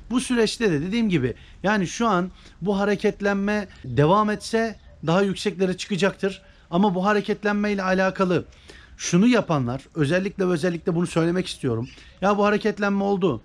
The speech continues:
Velve, o var ya araba fiyatları iki katına çıkar." gibi algı yapanlar bir şeye dayandırmıyorlar bunu arkadaşlar. Sadece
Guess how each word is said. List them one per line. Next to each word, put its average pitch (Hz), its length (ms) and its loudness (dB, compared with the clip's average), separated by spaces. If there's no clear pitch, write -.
Velve, 190 580 0
o 233 340 2
var 240 160 0
ya 214 120 0
araba 214 200 0
fiyatları 220 440 -2
iki - 160 -10
katına 226 300 -2
çıkar." 202 380 -2
gibi 190 400 2
algı 170 300 2
yapanlar 202 580 0
bir 190 40 -4
şeye 220 260 2
dayandırmıyorlar 185 720 2
bunu 123 120 -2
arkadaşlar. 123 460 -4
Sadece 214 640 0